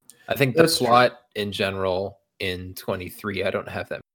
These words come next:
Speaker 1: with. All the issues I have is the execution in terms of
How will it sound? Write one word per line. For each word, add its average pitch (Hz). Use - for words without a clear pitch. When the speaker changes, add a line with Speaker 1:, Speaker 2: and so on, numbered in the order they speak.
Speaker 1:
with. -
All 107
the -
issues 98
I 95
have 98
is 98
the -
execution 101
in 92
terms 92
of 92